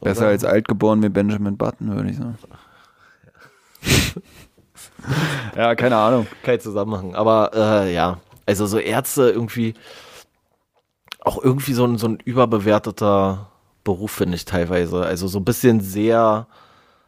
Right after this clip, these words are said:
Speaker 2: sehr drüber teilweise.
Speaker 1: Aber ist schon mit der anerkannteste Beruf, oder? Auch
Speaker 2: Ja, das, aber ich, ich finde halt immer so,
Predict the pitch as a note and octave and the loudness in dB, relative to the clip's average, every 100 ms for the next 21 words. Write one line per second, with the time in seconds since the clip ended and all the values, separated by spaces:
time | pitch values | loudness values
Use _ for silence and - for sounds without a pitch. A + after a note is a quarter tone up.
0 | _ - G#2 F#2 F#2+ G#2 G2+ G2+ F2 F2 | _ -2 0 0 0 2 2 2 -2 0
1 | E2+ F#2+ G#2+ A2+ A2+ - F3+ E3 E3+ - | -2 -4 -2 0 2 2 2 2 0 0
2 | A#2+ E3 C#3 G#2+ G2+ G#2+ - F#2+ F#2 F#2+ | 0 0 0 0 0 -2 -4 -6 -4 -2
3 | F#2 - G2+ D3 E3+ - A#2 A#2 D#3 A3+ | -4 -4 -2 -2 -2 -2 0 0 0 0
4 | F3 D#3 - D#3 C#3+ - - - - D3+ | -2 -2 -2 0 -2 -4 -10 -8 -2 -2
5 | E3 D3+ G2+ D3 C3 C#3+ | 0 -2 0 -2 0 -2